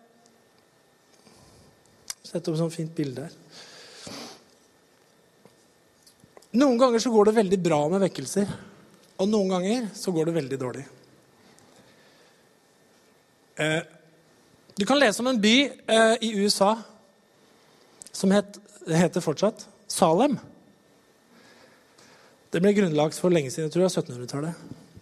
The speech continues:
Og visjonen for den byen, det var at det skulle være en by som ble hundre prosent styrt etter Bibelen. Og det gikk så gærent som det kunne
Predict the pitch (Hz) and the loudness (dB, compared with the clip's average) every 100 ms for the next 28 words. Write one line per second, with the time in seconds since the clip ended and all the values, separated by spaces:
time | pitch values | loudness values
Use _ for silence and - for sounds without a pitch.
0 | - 247 294 - 226 220 269 262 269 254 | -4 0 0 0 2 2 2 4 4 4
1 | 233 320 247 - _ _ _ _ - - | 2 2 -2 -10 _ _ _ _ -20 -20
2 | _ _ - 220 214 240 262 - 180 190 | _ _ 2 8 10 8 6 0 -4 -6
3 | - 214 190 165 170 151 214 285 - - | 0 4 4 2 -4 0 2 2 -2 -18
4 | _ _ _ _ _ - 202 180 180 220 | _ _ _ _ _ -2 2 2 2 2
5 | 160 139 147 175 175 180 - - 202 233 | 2 -2 -2 0 2 0 -4 -2 0 0
6 | 233 - - _ - 180 - 160 156 139 | -2 -12 -16 _ -4 -4 -6 -8 -6 -6
7 | 131 135 139 - _ _ _ _ _ _ | -6 -6 -8 -12 _ _ _ _ _ _
8 | _ _ _ _ _ - _ _ _ _ | _ _ _ _ _ -20 _ _ _ _
9 | _ _ _ _ _ _ _ _ _ _ | _ _ _ _ _ _ _ _ _ _
10 | _ _ _ _ _ _ _ _ _ _ | _ _ _ _ _ _ _ _ _ _
11 | - 170 180 190 - - - - - 160 | -16 -12 -10 -12 -14 -12 -10 -10 -8 -6
12 | 196 196 - 208 196 196 247 - - - | -6 -8 -10 -6 -6 -6 -10 -12 -14 -14
13 | - _ _ _ _ _ _ - - 156 | -20 _ _ _ _ _ _ -18 -10 -6
14 | 156 170 202 160 156 170 170 | -6 -4 -4 -4 -2 -4 -4